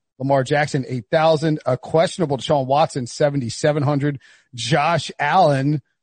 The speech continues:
who is an interesting play 'cause we don't know exactly how much time he'll get, seventy-six hundred. Kyler Murray says he'll play. He is questionable, seventy-five hundred. Aaron Rodgers, the Packers have to win this game, seventy-four hundred.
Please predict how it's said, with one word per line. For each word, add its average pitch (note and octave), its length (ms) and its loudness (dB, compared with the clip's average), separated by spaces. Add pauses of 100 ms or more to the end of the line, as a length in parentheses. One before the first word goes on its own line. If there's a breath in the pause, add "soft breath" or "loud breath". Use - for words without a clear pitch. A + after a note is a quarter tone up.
(180)
who C#3 1160 4
is C3+ 180 0
an D3 80 0
interesting C3+ 400 -6
play C3+ 260 -2
'cause B2 120 -8
we B2+ 100 -4
don't B2+ 160 -2
know B2+ 100 0
exactly A#2+ 420 -2
how A#2+ 80 -6
much A#2 200 -8
time G3 300 0
he'll D#3 180 4
get, D#3+ 300 0 (280 soft breath)
seventy-six C#3+ 600 -2
hundred. D#3+ 360 2
Kyler G3 380 0
Murray E3+ 260 0
says G#3 380 0
he'll F3+ 140 0
play. F3 340 2
He E3 120 0
is C3+ 120 -2
questionable, D#3 640 -4
seventy-five D3 460 0
hundred. D3 320 -2 (340 soft breath)
Aaron F3 280 4
Rodgers, D#3 640 0
the C3 80 -14
Packers C3 360 -4
have E3 220 -2
to D#3+ 80 -4
win C3+ 140 -2
this B2 140 -6
game, C#3 280 -4
seventy-four C3+ 680 0
hundred. A2 320 -6